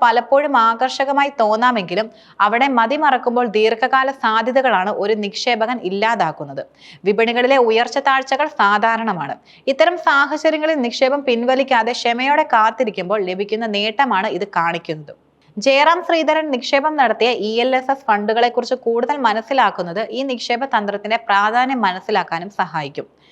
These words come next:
ഇ എൽ എസ് എസ് എന്നാൽ ഇക്വിറ്റി ലിങ്ക്ഡ് സേവിംഗ്സ് സ്കീം എന്നാണ് അർത്ഥം.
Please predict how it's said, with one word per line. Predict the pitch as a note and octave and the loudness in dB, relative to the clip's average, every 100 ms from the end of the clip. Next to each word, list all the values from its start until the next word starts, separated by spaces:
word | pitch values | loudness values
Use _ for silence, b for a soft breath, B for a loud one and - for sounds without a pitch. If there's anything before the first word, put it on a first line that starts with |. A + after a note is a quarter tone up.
| b b b b A3+ | b b b b -4
ഇ | B3+ | 0
എൽ | D4 D#4 | 2 2
എസ് | D#4+ | 0
എസ് | E4+ C#4+ | 0 0
എന്നാൽ | A3+ B3+ | 2 0
ഇക്വിറ്റി | - A#3 - D4 E4 | 0 -6 -4 -4 0
ലിങ്ക്ഡ് | D#4 A3+ A3+ A3+ C#4 | 2 2 0 -4 -2
സേവിംഗ്സ് | B3+ G3+ G#3 A#3 - | 2 2 0 -4 -10
സ്കീം | A3 A#3 G#3+ | -6 -2 -2
എന്നാണ് | F3+ F3+ F3+ | 0 0 -2
അർത്ഥം. | D3+ - | -4 -10